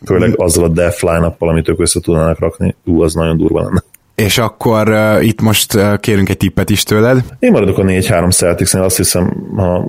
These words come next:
Speaker 1: ugye kisegítettél a memóriámmal, én azt hiszem, ezt tippeltem elsőre, és úgyhogy most is maradok ennél. Engem nagyon meglepne, főleg ugye ilyen magabiztos első győzelem után, hogyha,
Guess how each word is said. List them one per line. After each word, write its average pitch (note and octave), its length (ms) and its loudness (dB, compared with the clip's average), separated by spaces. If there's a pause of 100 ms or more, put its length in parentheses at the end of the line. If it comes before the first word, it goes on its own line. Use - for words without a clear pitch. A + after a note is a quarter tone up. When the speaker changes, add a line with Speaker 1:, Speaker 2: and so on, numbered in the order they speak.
Speaker 1:
ugye F#2+ 240 2
kisegítettél F#2 680 -2
a - 20 2
memóriámmal, F#2 680 2
én F2+ 60 0
azt F#2 140 0
hiszem, F2 180 0
ezt F2 200 0
tippeltem F2+ 540 -2
elsőre, F#2+ 440 0
és F#2 160 0
úgyhogy G#2 200 -2
most F2+ 260 0
is E2+ 140 -4
maradok E2+ 360 0
ennél. F2 380 0 (100)
Engem G#2 200 0
nagyon F2 240 0
meglepne, E2+ 720 0
főleg F2+ 240 2
ugye F2 200 2
ilyen F2+ 220 0
magabiztos F2 500 0
első F2+ 240 0
győzelem F2+ 360 2
után, E2+ 240 -2
hogyha, E2+ 460 -2